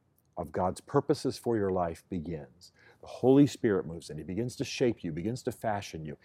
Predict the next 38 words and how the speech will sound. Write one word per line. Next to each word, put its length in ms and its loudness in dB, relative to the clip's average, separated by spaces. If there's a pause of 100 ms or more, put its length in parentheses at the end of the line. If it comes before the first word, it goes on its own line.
(240)
begins 260 2
to 100 -6
teach 440 -2
you 60 6
the 120 0
Word. 200 2
He 60 -2
puts 200 -2
an 80 4
anointing 640 2
on 180 -2
your 140 0
life 400 2
that, 140 -4 (200)
that 180 -6
you 140 2
learn 340 6
to 120 4
accommodate, 640 0
has 200 -8
a 60 -20
kind 180 -4
of 80 2
a 60 2
discipline 600 0
shaping 500 -4
function. 500 -6 (460)
He 120 0
uses 400 6
Christian 440 -4
leaders. 340 -4
He 80 -4
uses 380 2
hardship 540 -6
in 100 -8
your 160 -8
lives. 320 -8 (380)
Um, 280 2